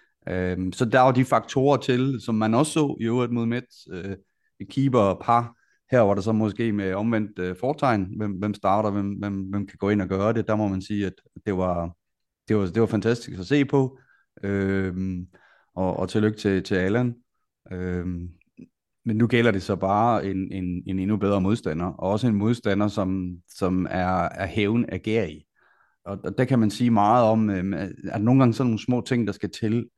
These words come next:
Ja, <laughs> det er det. Øh, det, der skete i sidste sæson, øh, i Budapest, øh, hvor at, at Esbjerg blev slået ud af F T C, øh, det forventer jeg en reaktion på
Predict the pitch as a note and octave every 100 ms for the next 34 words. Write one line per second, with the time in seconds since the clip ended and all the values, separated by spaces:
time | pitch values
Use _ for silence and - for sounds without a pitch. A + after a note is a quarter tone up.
0 | _ _ _ _ _ A2+ G#2 - - -
1 | - - - G2+ F#2 F#2+ F#2 _ _ _
2 | _ - G2+ G2 G2 G2 B2 B2 B2+ B2+
3 | B2 A#2 B2+ A#2 G2+ A2 A2 A#2+ B2 A#2
4 | G#2 G#2 G2 F#2+ G2 - B2 B2+ - _
5 | _ A2+ G#2 F#2+ A2+ A2+ - _ - E2
6 | D#2+ D2+ F#2+ G2+ G2+ F2 F2 - _ _
7 | _ _ - - G#2+ G#2+ - F#2+ F#2 F#2+
8 | A2 G#2 G#2 G#2+ A2 A2 G2 G#2 E2+ F#2
9 | - F#2+ - G2 - - _ _ _ _
10 | _ - F#2+ E2+ D#2+ - - - A#2+ B2+
11 | G#2 A#2 F#2+ F#2 G2 G#2+ F#2 E2 - G#2+
12 | G2 G2+ G2 F#2